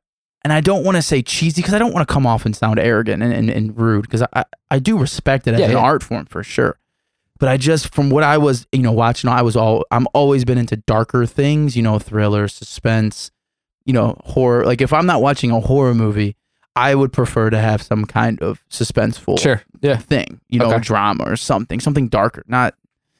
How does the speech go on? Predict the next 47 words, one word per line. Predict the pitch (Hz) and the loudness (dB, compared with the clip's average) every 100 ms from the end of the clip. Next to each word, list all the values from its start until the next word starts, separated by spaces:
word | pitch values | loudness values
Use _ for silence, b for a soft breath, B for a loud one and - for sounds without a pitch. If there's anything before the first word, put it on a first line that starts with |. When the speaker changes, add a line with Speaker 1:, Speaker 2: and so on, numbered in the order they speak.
| _ 127 | _ 0
Speaker 1:
you | |
know, | 131 | 2
I | 147 | 2
don't | 147 127 | 2 2
resort | 127 113 113 - | 2 2 0 -2
to, | - - _ | -10 -12 _
to | |
comedy, | - 104 113 | -4 -2 0
but | 175 | 2
I | |
Speaker 2:
Yeah. | 175 | 2
Speaker 1:
felt | 214 160 | 2 2
like, | 131 b b b - | 0 b b b 0
you | |
know, | 131 | 0
those | 127 | 2
things | 156 143 | 0 0
like, | 117 117 | 0 -2
there's | 117 - | -2 0
things | 165 | 0
like | 139 127 | 0 0
laugh | 123 113 | 0 0
tracks. | - - - - - _ _ _ | -2 -6 -6 -18 -20 _ _ _
It | 143 | -6
just | 151 - _ - | -6 -10 _ -6
really | 185 165 156 - _ _ _ _ | 0 0 0 -4 _ _ _ _
bugged | 151 135 120 | -4 -4 -4
me, | 110 | -6
man. | 113 113 127 | -2 0 0
Laugh | 165 160 | 0 0
tracks | 170 135 | 0 -2
really, | 131 - 131 - | -6 -4 0 2
Speaker 2:
Okay. | 127 151 | 2 2
Speaker 1:
really | 147 139 135 | 2 0 0
kill | 143 120 | 0 0
me | 113 | 0
to | 151 | 0
this | 127 110 | 0 0
day. | 117 110 - _ - | 0 0 -4 _ -4
I, | 131 - | -4 -2
I, | 165 - _ _ _ _ _ _ 135 | -2 -2 _ _ _ _ _ _ -6
w-, | 143 - | -6 -2
one | 165 185 | 0 2
of | 165 | 2
the | 143 127 _ _ _ _ _ _ _ _ _ _ | 0 -2 _ _ _ _ _ _ _ _ _ _
main, | 156 165 165 165 | 0 2 4 2
uh, | 156 | 0